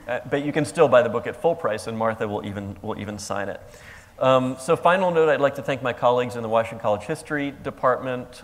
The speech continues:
um, for co-sponsoring the event, and also National Geographic for making those complimentary issues available. So Martha, welcome.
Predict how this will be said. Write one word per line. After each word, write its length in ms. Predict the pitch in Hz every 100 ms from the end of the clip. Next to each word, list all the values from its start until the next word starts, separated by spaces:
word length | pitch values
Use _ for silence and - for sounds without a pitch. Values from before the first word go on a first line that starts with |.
| -
um, 240 | 117 113
for 140 | - 117
co-sponsoring 640 | 127 117 120 120 - 120
the 80 | 110
event, 340 | 104 110 113
and 100 | 110
also 280 | 110 110 113
National 360 | 110 107 123 107
Geographic 560 | 107 104 101 104 107
for 140 | - 107
making 340 | 107 104 104
those 300 | 101 98 - - - -
complimentary 680 | - 120 110 104 98 101 -
issues 360 | 98 92 101 92
available. 680 | 92 101 98 - - 113 - - _
So 220 | - 113
Martha, 400 | 113 123 127 143
welcome. 340 | 180 202 117